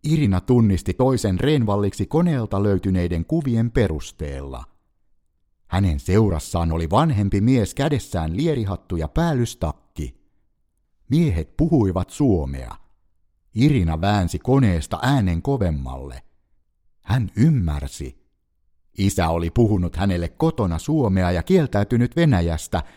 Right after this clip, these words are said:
jota piti rumana kielenä. Lapsuusajan opit olivat säilyneet muistissa, vaikka Irina ei ollut koskaan käyttänyt kieltä isän katoamisen jälkeen.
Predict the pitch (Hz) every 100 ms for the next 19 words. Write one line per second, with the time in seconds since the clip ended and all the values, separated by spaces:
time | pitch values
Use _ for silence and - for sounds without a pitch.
0 | - 139 143 - 165 - 87 170 175 98
1 | 85 - 104 78 69 69 69 67 _ _
2 | _ _ _ _ _ _ - 80 - -
3 | 87 76 - 78 - 151 160 80 78 107
4 | 127 80 78 - 160 143 95 90 85 147
5 | 175 101 - 87 - 85 - - 87 82
6 | 95 127 117 98 82 87 95 90 90 85
7 | - 175 - 110 92 107 123 - 90 87
8 | - 131 92 82 151 - 113 85 147 -
9 | 135 104 107 131 131 123 85 65 - 65
10 | 64 64